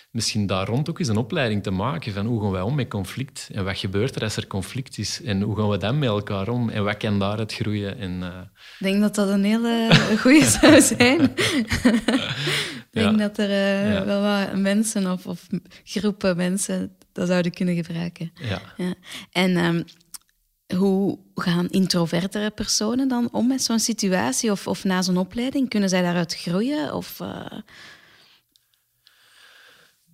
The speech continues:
Speaker 1: Ehm, goh,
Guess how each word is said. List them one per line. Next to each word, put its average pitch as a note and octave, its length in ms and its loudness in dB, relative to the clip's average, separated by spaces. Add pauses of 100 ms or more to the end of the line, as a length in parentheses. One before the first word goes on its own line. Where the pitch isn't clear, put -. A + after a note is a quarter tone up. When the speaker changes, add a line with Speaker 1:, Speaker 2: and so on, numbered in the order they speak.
(140)
Speaker 1:
Ehm, C#3+ 1040 0 (1200)
goh, C#3+ 380 -4